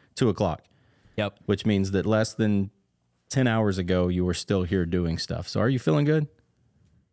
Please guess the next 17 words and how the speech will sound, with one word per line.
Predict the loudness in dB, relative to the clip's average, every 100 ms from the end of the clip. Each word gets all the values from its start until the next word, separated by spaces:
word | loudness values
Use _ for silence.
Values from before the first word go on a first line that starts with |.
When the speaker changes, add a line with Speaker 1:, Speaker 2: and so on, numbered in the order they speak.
| _
Speaker 2:
You | -2 0
know, | 2 0 -6 _ _ _ -20 _ _ _ -8
I | -4
think | -2 2
there's, | 4 4 2 -4 -12 -4
there's | 0
a | 0
few, | 0 2 4 6 6
like, | 4 0
thoughts | -2 0 0
going | 0 0
through | 0 -2
my | -2
head | -4 -2
that | -4
I |
had | -2 -4 -4 -4